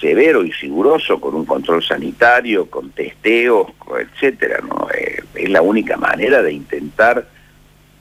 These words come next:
preservar la situación epidemiológica que tenemos hasta hoy en Córdoba. Eh, a pesar de ser una provincia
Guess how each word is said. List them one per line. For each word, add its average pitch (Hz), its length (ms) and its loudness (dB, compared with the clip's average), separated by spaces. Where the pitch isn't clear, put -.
preservar 107 540 2
la 127 180 -2
situación - 500 -6
epidemiológica 76 920 0
que - 140 -4
tenemos 71 460 0
hasta - 240 0
hoy 117 380 4
en 71 80 -10
Córdoba. 82 580 0
Eh, - 600 -16
a - 100 -6
pesar 87 340 2
de 85 140 0
ser 90 120 2
una 80 200 0
provincia 71 800 0